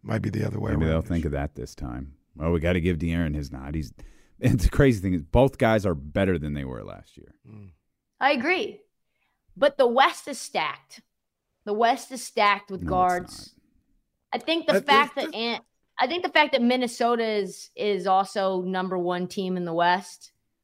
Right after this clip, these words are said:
Speaker 3: like, you'll, you're giving it to Ant-Man. He's come through from fiba. He, uh, was all in the limelight from
Speaker 2: Ant-Man's
Speaker 3: fiba,
Speaker 2: fine.
Speaker 3: and he's been awesome. He's fine.
Speaker 2: He's fine.
Speaker 3: Who do you want to take out instead of him? Paul George.
Speaker 2: It's probably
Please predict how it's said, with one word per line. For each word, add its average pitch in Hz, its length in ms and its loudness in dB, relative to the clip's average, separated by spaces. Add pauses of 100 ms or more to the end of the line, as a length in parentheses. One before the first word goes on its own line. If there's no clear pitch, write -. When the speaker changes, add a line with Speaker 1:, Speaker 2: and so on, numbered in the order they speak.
(160)
Speaker 3:
like, 180 180 -4
you'll, 190 400 0 (220)
you're 196 160 -6
giving 240 240 4
it 226 100 2
to - 120 -6
Ant-Man. 202 480 0
He's 196 260 -4 (380)
come 240 320 4
through 247 240 0
from 202 200 -2
fiba. 220 680 2
He, 214 160 0
uh, 202 160 4
was 202 140 -2
all 226 200 4
in 233 60 -2
the 220 80 -2
limelight 214 480 2
from 185 100 -4
Speaker 2:
Ant-Man's 202 320 2
Speaker 3:
fiba, 214 80 4
Speaker 2:
fine. 170 300 4
Speaker 3:
and 214 100 -2
he's 349 80 0
been 330 220 -6
awesome. 330 300 2 (200)
He's 285 160 -8
fine. 233 220 0 (340)
Speaker 2:
He's - 140 -12
fine. 92 200 -4
Speaker 3:
Who 466 220 6
do 453 60 4
you 440 160 6
want 330 260 2 (120)
to 262 60 -10
take 269 320 0
out 208 300 2
instead 185 320 -8
of 156 80 -12
him? 151 140 -14
Paul 220 180 -2
George. 175 400 -10 (680)
Speaker 2:
It's 90 120 -10
probably 92 260 0